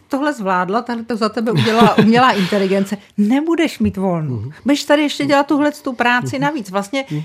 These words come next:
Speaker 1: jak si budeme pracovat a budeme
Speaker 2: Mhm.
Speaker 1: zaúkolovaní
Speaker 2: Mhm.
Speaker 1: jinak.
Speaker 2: To je otázka, eh,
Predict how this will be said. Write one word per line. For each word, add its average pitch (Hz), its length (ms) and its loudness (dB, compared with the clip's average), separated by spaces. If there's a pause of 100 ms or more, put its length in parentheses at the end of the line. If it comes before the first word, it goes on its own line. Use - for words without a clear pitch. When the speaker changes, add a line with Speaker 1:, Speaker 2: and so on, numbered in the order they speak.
Speaker 1:
jak 214 140 -10
si 285 100 -6
budeme 214 500 0
pracovat 220 680 -6 (260)
a 175 80 -6
budeme 202 260 -2
Speaker 2:
Mhm. 233 40 -2
Speaker 1:
zaúkolovaní 240 580 -4
Speaker 2:
Mhm. 254 100 -2
Speaker 1:
jinak. 208 220 -4 (680)
Speaker 2:
To 180 100 2
je 233 140 4
otázka, 220 920 0 (180)
eh, 156 420 0